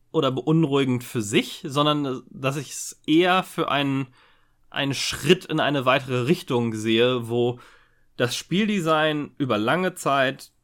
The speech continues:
davon beeinflusst wird, ähm, dass solche Lootboxen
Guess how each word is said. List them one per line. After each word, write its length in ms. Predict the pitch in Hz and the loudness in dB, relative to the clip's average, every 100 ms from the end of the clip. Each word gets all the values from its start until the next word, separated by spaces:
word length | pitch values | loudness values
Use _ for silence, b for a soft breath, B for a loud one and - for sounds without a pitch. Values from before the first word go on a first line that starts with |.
| _ _ _ _ | _ _ _ _
davon 460 | 135 131 131 160 120 | -10 -2 0 0 0
beeinflusst 800 | - 147 220 220 123 117 - 110 | 0 2 2 2 -4 -4 -6 -2
wird, 400 | 110 110 - - _ _ _ _ _ | 0 0 -6 -20 _ _ _ _ _
ähm, 520 | 123 123 117 117 120 - _ | -2 0 0 -2 -6 -12 _
dass 260 | 120 123 - | -6 -4 0
solche 600 | 139 151 151 135 127 - | 0 2 0 2 0 -2
Lootboxen 1000 | 131 131 165 - 151 147 - 139 139 139 | -6 -2 -2 -2 -4 -4 -6 -4 -2 -4